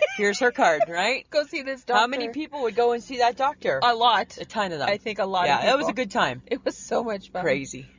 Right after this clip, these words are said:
Speaker 2: Loved it.
Speaker 1: Mm-hmm.
Speaker 2: But
Speaker 1: But
Speaker 2: going to concerts.
Speaker 1: Oh, you're such a baby for this.
Speaker 2: No, I'm not. I'm a good sport.
Speaker 1: No, you're not
Speaker 2: That's what I
Speaker 1: really.
Speaker 2: am.
Speaker 1: You're not really that good of a sport.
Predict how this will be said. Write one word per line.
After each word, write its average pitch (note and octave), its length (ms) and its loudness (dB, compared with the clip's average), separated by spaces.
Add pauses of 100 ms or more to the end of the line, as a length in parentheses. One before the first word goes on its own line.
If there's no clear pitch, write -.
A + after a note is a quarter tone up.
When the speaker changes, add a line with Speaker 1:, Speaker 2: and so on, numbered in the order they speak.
Speaker 2:
Loved G3 280 0
it. - 300 -4
Speaker 1:
Mm-hmm. D#3 200 -18 (100)
Speaker 2:
But G#3 380 2
Speaker 1:
But - 160 -8 (340)
Speaker 2:
going A#3 240 2
to B3 60 -6
concerts. A3+ 880 -2 (160)
Speaker 1:
Oh, D3 280 0
you're B3 300 -2
such - 380 0
a C#3+ 80 0
baby D3 400 -4
for B2 160 -14
this. - 220 -10
Speaker 2:
No, A#3 260 6
I'm A3+ 160 2
not. G3 240 6
I'm G3 140 2
a G3 40 -4
good G3+ 240 0
sport. F3 220 0
Speaker 1:
No, E3+ 140 4
you're A3+ 120 0
not D#4 100 4
Speaker 2:
That's D4+ 240 4
what F#4 120 4
I F4+ 60 4
Speaker 1:
really. B3+ 120 2
Speaker 2:
am. E3+ 140 0
Speaker 1:
You're A#3+ 120 0
not A#3 200 2
really G#3 220 0
that F3+ 180 2
good F3 100 -8
of D3 80 -10
a D3 60 -10
sport. - 420 -6